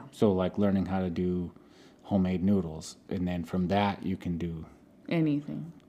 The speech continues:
Speaker 1: you know,
Speaker 2: Pizza,
Speaker 1: all kinds of
Speaker 2: dumplings.
Speaker 1: stuff. But
Speaker 2: Yeah.
Speaker 1: just making dough, which is super, super easy, but most people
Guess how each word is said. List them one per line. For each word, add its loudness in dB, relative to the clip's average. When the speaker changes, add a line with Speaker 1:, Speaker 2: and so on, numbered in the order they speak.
Speaker 1:
you 2
know, 0
Speaker 2:
Pizza, -6
Speaker 1:
all 8
kinds 4
of -2
Speaker 2:
dumplings. -4
Speaker 1:
stuff. -6
But 0
Speaker 2:
Yeah. -10
Speaker 1:
just 0
making 2
dough, 6
which 0
is -14
super, -2
super 0
easy, 6
but 0
most -2
people -2